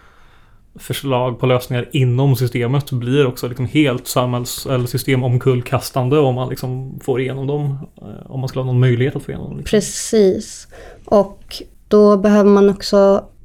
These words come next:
Speaker 2: tänka så, alltså apropå den här frågan om vilken typ av ekonomi som är rimlig att föreställa sig, så kan man ju tänka sig en mängd olika ekonomiska teorier,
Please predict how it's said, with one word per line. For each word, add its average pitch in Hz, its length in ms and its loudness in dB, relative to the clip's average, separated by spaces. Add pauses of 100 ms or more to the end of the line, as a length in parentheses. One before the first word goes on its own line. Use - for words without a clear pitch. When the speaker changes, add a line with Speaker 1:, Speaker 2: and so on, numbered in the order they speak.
Speaker 2:
tänka 208 500 4
så, 196 200 0
alltså - 280 -2
apropå 214 420 2
den 196 140 4
här 196 120 0 (200)
frågan 202 480 4
om 202 240 4
vilken 202 460 4
typ 202 260 0
av 208 80 2
ekonomi 202 460 4
som 202 220 2
är 196 60 4
rimlig 196 340 4
att 185 180 -6
föreställa 208 920 2
sig, 254 360 0 (960)
så 190 320 4
kan 202 160 2
man 202 100 6
ju 196 40 4
tänka 208 240 4
sig 208 160 4
en 208 180 6
mängd 233 320 4
olika 196 520 4
ekonomiska 208 800 2
teorier, 190 800 0